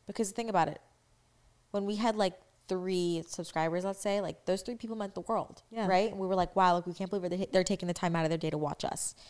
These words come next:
Speaker 1: when we're a nobody, let's say,
Speaker 2: Yeah.
Speaker 1: right?
Speaker 2: And
Speaker 1: Which
Speaker 2: it
Speaker 1: is
Speaker 2: still
Speaker 1: so
Speaker 2: goes
Speaker 1: not
Speaker 2: for
Speaker 1: true.
Speaker 2: now, too.
Speaker 1: But that goes for any time. Like, a number doesn't define who you are, but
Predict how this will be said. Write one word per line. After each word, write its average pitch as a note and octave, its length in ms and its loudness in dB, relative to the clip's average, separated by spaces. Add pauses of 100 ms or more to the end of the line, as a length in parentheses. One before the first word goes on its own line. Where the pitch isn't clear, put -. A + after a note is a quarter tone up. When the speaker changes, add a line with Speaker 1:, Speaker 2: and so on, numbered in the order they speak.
(240)
Speaker 1:
when G3 160 4
we're F#3+ 120 12
a F3 60 8
nobody, D#3 640 2
let's - 140 -8
say, G3+ 100 0
Speaker 2:
Yeah. D#3+ 120 0
Speaker 1:
right? D#3+ 200 -2
Speaker 2:
And - 80 -12
Speaker 1:
Which A3+ 100 4
Speaker 2:
it A#3 40 6
Speaker 1:
is - 80 4
Speaker 2:
still C4 120 10
Speaker 1:
so F#3 60 8
Speaker 2:
goes A3+ 220 12
Speaker 1:
not - 60 -2
Speaker 2:
for G3+ 80 6
Speaker 1:
true. - 60 6
Speaker 2:
now, E3 220 6
too. F3 420 -2
Speaker 1:
But D#4+ 120 6
that F4 120 10
goes F4 180 6
for D#4+ 120 4
any G4 220 2
time. E3 320 0
Like, F#3 320 4 (760)
a G#3+ 80 0
number B3+ 220 2
doesn't B3 240 2
define G#3+ 360 0
who G#3 80 -2
you F#3 180 2
are, E3 360 0
but E3 300 6